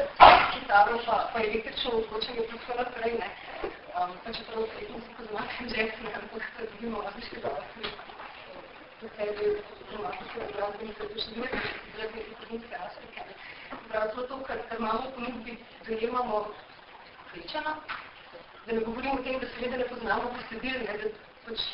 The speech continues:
kvečamo na, na to, ne, ne poznamo, koliko besedil, ki se dosti ukvarjajo pač s popolnoma sosedskimi temami, ne.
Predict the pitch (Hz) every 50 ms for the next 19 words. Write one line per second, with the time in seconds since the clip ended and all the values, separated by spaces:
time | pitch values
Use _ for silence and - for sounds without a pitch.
0 | - - - - - - 262 262 254 - - 277 - 233 226 226 226 220 214 202
1 | - - - - - - 233 226 226 226 233 254 254 254 208 214 220 226 - -
2 | 240 214 202 233 247 247 254 233 226 233 220 226 233 247 247 233 - - 247 226
3 | 208 208 208 208 - 254 240 220 - 208 208 214 220 240 240 240 233 - - -
4 | 226 220 233 233 240 240 247 240 247 233 - - - - - 240 233 226 233 233
5 | 240 254 254 233 220 208 - 196